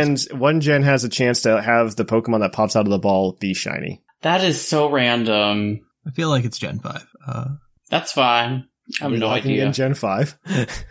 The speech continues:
Speaker 1: Sure. I don't know.
Speaker 2: That's correct.
Speaker 3: <laughs> Yeah, you knew that.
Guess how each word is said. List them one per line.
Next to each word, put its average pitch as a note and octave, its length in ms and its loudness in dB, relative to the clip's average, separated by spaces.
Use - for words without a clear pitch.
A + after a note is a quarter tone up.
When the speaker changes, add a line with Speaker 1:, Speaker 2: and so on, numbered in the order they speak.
Speaker 1:
Sure. B2 500 0
I A2+ 60 0
don't G#2+ 120 0
know. G#2+ 160 -2
Speaker 2:
That's D#3+ 280 2
correct. F3 840 0
Speaker 3:
<laughs> - 300 -20
Yeah, A3 680 0
you B3 180 0
knew G4 320 0
that. D3+ 480 0